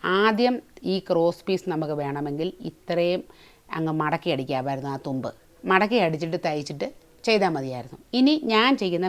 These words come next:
വേറൊരു പണിയാണ്, നിങ്ങൾ നോക്കിക്കോണേ. ഈ അറ്റമില്ലേ, ഇതിങ്ങനെ ഈ തയ്യലിൻ്റെ അറ്റത്തേക്ക് ശ്രദ്ധിച്ചോണേ. ഇത്രയല്ല എക്സ്ട്രാ നിൽപ്പുള്ളൂ, ഞാൻ ഒരു ഇഞ്ചേ എടുത്തുള്ളൂ, അതുകൊണ്ട്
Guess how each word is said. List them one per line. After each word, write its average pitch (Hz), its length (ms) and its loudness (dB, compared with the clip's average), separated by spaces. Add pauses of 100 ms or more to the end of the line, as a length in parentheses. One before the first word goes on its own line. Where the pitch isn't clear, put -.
വേറൊരു 160 360 4
പണിയാണ്, 113 280 -10 (440)
നിങ്ങൾ 165 180 0 (100)
നോക്കിക്കോണേ. 135 400 -4 (280)
ഈ - 20 2 (580)
അറ്റമില്ലേ, 160 400 2 (460)
ഇതിങ്ങനെ 143 480 -2 (680)
ഈ - 20 2 (180)
തയ്യലിൻ്റെ 175 600 2
അറ്റത്തേക്ക് 143 520 -2
ശ്രദ്ധിച്ചോണേ. 160 520 -2 (340)
ഇത്രയല്ല 240 400 4 (100)
എക്സ്ട്രാ - 300 -2
നിൽപ്പുള്ളൂ, 156 320 0
ഞാൻ 196 160 2
ഒരു 220 160 2
ഇഞ്ചേ 196 240 4
എടുത്തുള്ളൂ, 165 260 0
അതുകൊണ്ട് 175 180 -2